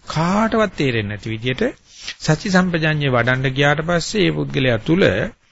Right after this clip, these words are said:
අනිවාර්යයෙන්ම ඉන්ද්‍රිය සංවරයක් එනවා. තමන්ගේ කට පරිසම් කර ගන්න වෙනවා. ක්‍රියාවන් පරිසම් කර ගන්න වෙනවා.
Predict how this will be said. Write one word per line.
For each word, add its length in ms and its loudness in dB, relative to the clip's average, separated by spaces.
අනිවාර්යයෙන්ම 1080 4
ඉන්ද්‍රිය 380 4
සංවරයක් 560 0
එනවා. 300 -6
තමන්ගේ 540 -2
කට 300 -2
පරිසම් 400 0
කර 160 -4
ගන්න 240 -4
වෙනවා. 320 -4
ක්‍රියාවන් 500 4
පරිසම් 360 -2
කර 160 -2
ගන්න 240 -4
වෙනවා. 360 2